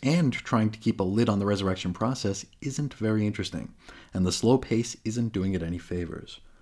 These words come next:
However, it occurred to me while listening to the X-Men number six episode that it's not that the mutants don't want people to know they can come back t-, from death,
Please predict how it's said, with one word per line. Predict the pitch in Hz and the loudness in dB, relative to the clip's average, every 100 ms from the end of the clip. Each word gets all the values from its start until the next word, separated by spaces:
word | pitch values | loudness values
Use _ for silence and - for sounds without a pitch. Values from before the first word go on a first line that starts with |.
| - - - - | -20 -20 -20 6
However, | 117 135 151 120 | 8 8 6 4
it | 131 | 4
occurred | - 190 | 8 10
to | 185 | 10
me | 175 | 8
while | 143 127 | 6 2
listening | 151 - 143 156 | 2 2 0 0
to | 127 | 0
the | 117 | 0
X-Men | 123 143 | 2 2
number | 131 131 | 2 2
six | 143 - | -2 -4
episode | - 107 87 101 120 | -4 -4 -2 0 0
that | 117 113 | 0 -2
it's | - | 0
not | 131 165 | 0 0
that | - - | -6 -2
the | 110 | 2
mutants | 117 127 113 - | 4 4 0 2
don't | 120 | 2
want | 110 107 | 2 0
people | - 104 | -4 -2
to | 101 | 0
know | 107 | 2
they | 101 | 0
can | 98 | -2
come | - 101 | -2 -2
back | 95 92 | -2 -4
t-, | - | -8
from | - 95 | -2 -2
death, | 85 143 143 - | 0 0 0 -6